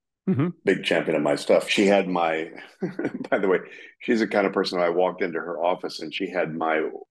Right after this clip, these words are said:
Speaker 2: workflow diagram under her glass on her desk.
Speaker 1: Wow.
Speaker 2: <laughs> She said, "David, when I'm nuts, you know, this is, makes me sane."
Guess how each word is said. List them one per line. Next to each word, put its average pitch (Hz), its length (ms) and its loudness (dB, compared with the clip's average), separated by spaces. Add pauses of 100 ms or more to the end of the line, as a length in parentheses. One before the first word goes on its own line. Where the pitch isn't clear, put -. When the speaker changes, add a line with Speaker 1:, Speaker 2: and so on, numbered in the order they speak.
(180)
Speaker 2:
workflow 87 600 -2
diagram 80 720 0 (360)
under 92 240 2
her 85 240 -2
glass 80 640 2 (240)
on 80 160 -6
her 73 220 -8
desk. 73 480 -2 (400)
Speaker 1:
Wow. 170 460 2
Speaker 2:
<laughs> - 60 -14
She - 160 0
said, - 220 2 (400)
"David, 107 300 4
when 110 120 4
I'm 110 220 2
nuts, 104 500 0 (120)
you 104 100 -10
know, 90 140 -8
this 90 240 -10
is, 80 180 -12
makes 78 220 -8
me 73 80 -8
sane." 127 400 0